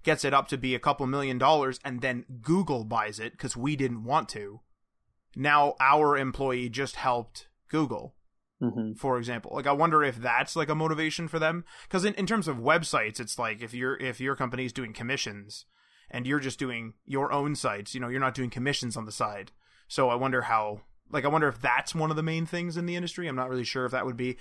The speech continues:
Speaker 1: 'cause I can't think of any other company that would stop a side hustle. Like, maybe construction does, but I don't know if they do. You know what I mean?
Speaker 2: Mm-hmm.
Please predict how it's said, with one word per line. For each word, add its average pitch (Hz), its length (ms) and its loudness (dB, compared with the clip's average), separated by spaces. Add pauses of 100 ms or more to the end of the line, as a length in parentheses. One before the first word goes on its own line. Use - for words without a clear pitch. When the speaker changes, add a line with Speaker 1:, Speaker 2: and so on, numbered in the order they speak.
(140)
Speaker 1:
'cause 156 120 0
I 175 60 6
can't 208 220 4
think 185 160 0
of 156 100 4
any 151 180 2
other 135 240 2
company 131 400 0
that 113 200 -2
would 113 240 -6 (400)
stop 135 340 4
a 127 40 2
side 107 240 2
hustle. 104 280 -6
Like, 113 140 -6
maybe 123 220 -2
construction 135 580 0
does, 101 320 -6
but 120 140 -2
I 113 60 2
don't 117 100 0
know 113 80 -2
if 110 80 -6
they 117 80 -2
do. 110 320 -2
You 127 80 -4
know 131 60 2
what 131 80 0
I 120 60 0
mean? 127 260 -2 (440)
Speaker 2:
Mm-hmm. 127 260 0